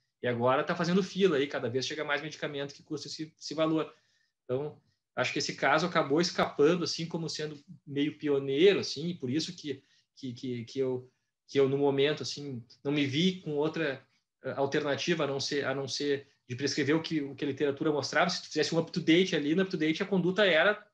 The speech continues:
prescrever patizirana ou inotercena pro paciente, né? E, e, então, foi isso.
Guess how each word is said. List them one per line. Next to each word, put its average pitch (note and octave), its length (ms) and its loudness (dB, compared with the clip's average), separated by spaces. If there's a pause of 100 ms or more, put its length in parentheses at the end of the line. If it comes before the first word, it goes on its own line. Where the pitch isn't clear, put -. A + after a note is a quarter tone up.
prescrever F3+ 360 0
patizirana F3+ 600 2
ou F3 120 4
inotercena F#3 520 2
pro F#3 100 -4
paciente, F#3+ 500 -4 (400)
né? A2 160 -8 (640)
E, B2 680 -4
e, A#2+ 420 -6 (360)
então, D3+ 560 -4 (320)
foi F3+ 160 4
isso. G#3 320 4